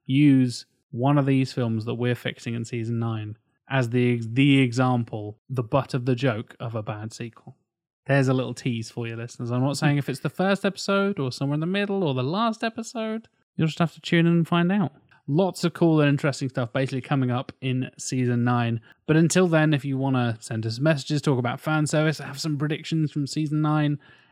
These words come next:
anything like that, you can contact us. We are Sequelizers on all the social media. You can go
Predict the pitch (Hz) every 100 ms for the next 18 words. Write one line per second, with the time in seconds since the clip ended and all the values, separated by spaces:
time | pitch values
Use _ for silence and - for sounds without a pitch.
0 | - 170 170 156 135 135 123 131 123 -
1 | _ _ 139 139 135 127 135 131 127 -
2 | 117 113 - _ 127 120 110 139 120 123
3 | 117 113 113 120 - - 156 165 135 -
4 | 131 120 127 120 120 113 - - _ 143
5 | 151 156 160 151 143